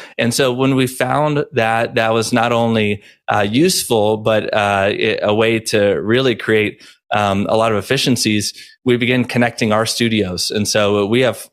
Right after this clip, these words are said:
four corporate-owned studios in Las Vegas, Nashville, Tampa, and Orlando. And what we found is that when you can, um,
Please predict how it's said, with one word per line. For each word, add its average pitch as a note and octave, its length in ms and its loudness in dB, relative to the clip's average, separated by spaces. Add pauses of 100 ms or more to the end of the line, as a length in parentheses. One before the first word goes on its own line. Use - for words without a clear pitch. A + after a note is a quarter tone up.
(140)
four A#2+ 260 2
corporate-owned A2 520 0
studios A2+ 540 0
in G2 240 -6
Las G2+ 280 -2
Vegas, A2 440 0
Nashville, G#2 720 -2
Tampa, G#2 280 -4
and G2+ 100 -2
Orlando. G2+ 640 0 (460)
And A#2 400 0 (100)
what - 260 0
we B2 120 4
found C#3 320 0
is B2 140 -2
that A2+ 300 -2
when A#2 220 2
you A#2+ 200 0
can, A2+ 520 -2 (360)
um, G2+ 500 0